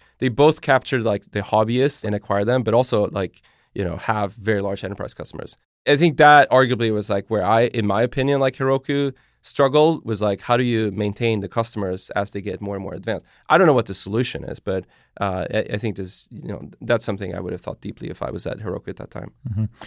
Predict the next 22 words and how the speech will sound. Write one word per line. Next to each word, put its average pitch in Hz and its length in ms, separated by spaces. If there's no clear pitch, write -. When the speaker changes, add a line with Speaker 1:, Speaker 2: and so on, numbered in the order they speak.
Speaker 2:
What's 147 180
the 175 300
A 127 100
I 117 200
graduation 101 600
problem? 92 360
Is - 180
it, 101 260
I 131 60
need 110 160
to 110 80
fine 113 240
tune 120 160
the 104 100
model, 101 360
I 98 80
need 95 200
better 101 240
economics, 98 840
any 101 400
insights 95 400
from 95 300